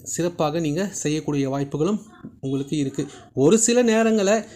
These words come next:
நீங்களே வந்து நேரடியா சில வேலைகளை, அ, செய்ய வேண்டிய நெருக்கடியான நிலை இருந்தாலும் உங்களுடைய உழைப்புக்கான பலன் அப்படின்றது கண்டிப்பா கிடைக்குங்க. கூட்டாளிகளை நம்பாமல் எதிலும்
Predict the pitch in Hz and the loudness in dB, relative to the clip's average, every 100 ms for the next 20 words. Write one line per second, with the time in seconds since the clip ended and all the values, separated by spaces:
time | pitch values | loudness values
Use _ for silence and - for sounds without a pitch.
0 | - - 143 190 254 254 240 262 220 233 | -20 -6 2 4 6 6 6 6 4 2
1 | 196 220 220 202 226 208 180 170 175 175 | 4 4 4 4 2 2 0 0 0 0
2 | 170 180 143 156 151 147 160 180 165 160 | 0 -2 -4 -6 -4 -2 0 0 -2 -2
3 | 156 143 151 185 190 180 175 175 160 165 | 0 0 0 0 0 0 0 -2 -2 -2
4 | 156 139 170 226 233 185 151 160 180 - | -2 0 0 2 4 2 2 0 -4 -10
5 | - _ _ - 156 190 233 170 156 190 | -20 _ _ -4 -2 2 2 2 2 0
6 | - - 139 196 247 - - - 160 170 | -2 -8 -2 0 -2 -2 -4 -2 -2 -2
7 | 151 151 165 151 139 139 196 226 - - | -2 -2 -2 -2 -4 -2 -2 -4 -10 -12
8 | - 165 226 214 190 - 214 202 - - | -4 0 0 0 -2 -2 -2 -2 -12 -20
9 | - 139 143 147 139 127 143 _ _ _ | -10 -4 -4 -2 -4 -6 -12 _ _ _
10 | _ _ _ _ - 254 277 262 240 233 | _ _ _ _ 2 2 4 4 4 4
11 | 196 185 - - - 139 151 180 196 180 | 2 0 -2 -8 -6 -2 -2 0 0 2
12 | 170 165 - - 143 147 160 214 214 240 | 2 0 -4 -12 -4 -2 0 0 2 0